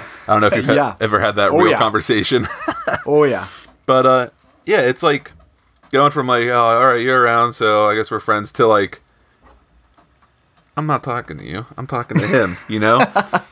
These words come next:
Speaker 1: Like, getting to be a
Speaker 2: Yeah.
Speaker 1: little pick-, and, and, and, you know, like, you ever be on, like, the, the losing side of that? Like, someone decides they don't wanna be
Speaker 2: Oh,
Speaker 1: friends
Speaker 2: yeah.
Speaker 1: with you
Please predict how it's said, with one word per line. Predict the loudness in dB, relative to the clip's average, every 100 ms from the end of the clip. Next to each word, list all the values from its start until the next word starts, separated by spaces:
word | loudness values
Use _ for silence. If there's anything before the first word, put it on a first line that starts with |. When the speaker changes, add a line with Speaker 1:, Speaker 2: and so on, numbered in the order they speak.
| -4 -2 0
Speaker 1:
Like, | 0
getting | 2 0
to | 2
be |
a | 4
Speaker 2:
Yeah. |
Speaker 1:
little | 4 2
pick-, | 0 0
and, | 0
and, | 0 -4 -8 -12
and, | -12 -8
you | -4
know, | -4
like, | -4 -6 -10 _ _ _ _ _ _
you | 0
ever | 0
be | 2 2
on, | 2
like, | 0 0
the, | 0 2 2 -4 _ _ _ _
the | -2 0 0 -2 -8 -14
losing | -4 -4 -4 -4
side | 0 2 2
of |
that? | 2 2
Like, | 0 -4
someone | -4 -4 -6
decides | -2 0 0
they | -2
don't | -4 -2
wanna | 0
be | 2
Speaker 2:
Oh, |
Speaker 1:
friends | 2
Speaker 2:
yeah. | 0
Speaker 1:
with | -2
you | -2 -4